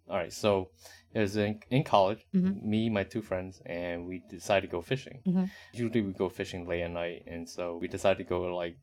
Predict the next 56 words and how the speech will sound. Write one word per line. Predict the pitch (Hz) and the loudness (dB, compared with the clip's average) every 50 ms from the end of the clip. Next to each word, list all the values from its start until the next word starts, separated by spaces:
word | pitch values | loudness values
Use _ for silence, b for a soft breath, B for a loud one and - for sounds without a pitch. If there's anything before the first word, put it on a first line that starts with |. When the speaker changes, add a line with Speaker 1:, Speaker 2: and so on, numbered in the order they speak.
| _ - | _ -10
Speaker 1:
two | - - 120 | -4 -2 0
in | 110 | 0
the | 101 | 0
morning | 95 92 92 92 92 92 | 0 0 0 0 0 -4
or | 90 | -6
something | - 92 - - 95 | -8 -10 -10 -8 -6
like | 90 87 - - | -6 -6 -6 -6
that. | 90 87 85 - | -6 -6 -2 -2
Speaker 2:
Mm-hmm. | 170 160 180 185 B B B B - | -2 -2 -2 -6 B B B B 2
Speaker 1:
And | 123 113 113 | 4 6 6
it | 117 | 6
was | 120 120 | 6 4
a | 117 101 | 2 0
spot | - - - 143 135 - | 2 4 6 6 6 8
that | 110 98 | 6 4
was | 95 90 | 6 6
out | 87 98 92 | 6 4 4
of | 90 | 4
town, | - - 101 98 98 92 90 85 | 0 2 4 4 4 4 2 -2
and | 82 87 90 90 90 87 85 - - | -2 -2 -2 -2 -4 -6 -8 -8 -6
it | 78 90 | -2 0
was | 92 92 82 80 | 0 0 0 -2
next | 92 90 87 - - - | 0 0 0 0 -2 -6
to | - 92 90 87 | -4 -2 -2 0
a, | 87 82 | 0 -2
a | 85 82 | -2 0
dam. | 82 110 139 117 82 76 85 92 - _ - | 2 4 4 4 2 -2 -8 -16 -20 _ -4
Speaker 2:
Mm. | 208 190 170 160 - | -2 -2 -2 -2 -2
Speaker 1:
It | 85 | -2
was | 104 95 95 | 0 0 2
a | 98 90 | 2 2
wa-, | 90 87 92 - | 2 2 0 4
water | 92 90 101 104 | 6 6 6 6
treatment | 104 - - 82 80 85 87 | 4 -2 -4 -4 -4 -4 -6
facility | - - - 92 87 87 87 87 | -8 -8 -4 -4 -2 -2 -4 -6
or | 87 | -6
something | - - 95 92 87 | -8 -10 -8 -6 -6
like | 87 87 - - | -6 -6 -6 -4
that. | 87 87 - - B B B B B B B B B - | -6 -6 -6 -8 B B B B B B B B B -2
And, | 107 95 90 90 87 87 82 82 85 | 0 0 2 2 2 0 0 0 -2
uh, | 82 85 85 85 82 82 82 82 85 - - - _ _ - | -2 0 0 0 -2 -2 -4 -6 -8 -12 -14 -18 _ _ -6
you | - 101 | -2 -2
know, | 90 | 0
we | 90 98 | 0 -2
decided | - - 117 110 104 | 0 2 2 2 2
to | 113 | 2
go | 123 120 117 | 2 2 2
there | 107 92 85 87 82 | 2 2 0 0 0
because | - - 92 87 | 2 0 0 2
they | 92 90 | 2 0
had | - 95 90 85 - - - - - - | 0 0 -4 -4 -4 -10 -18 -20 -10 2
white | 90 98 101 95 | 4 4 4 4
bass | - 82 78 73 - - | 2 -2 -2 -2 -4 -4
or | 71 82 | -6 -6
striper | - - - 85 82 - - - - 190 | -4 -2 -2 -2 -2 -2 -8 -8 -4 -4
Speaker 2:
Okay. | 190 - 165 196 | -4 -4 -6 -8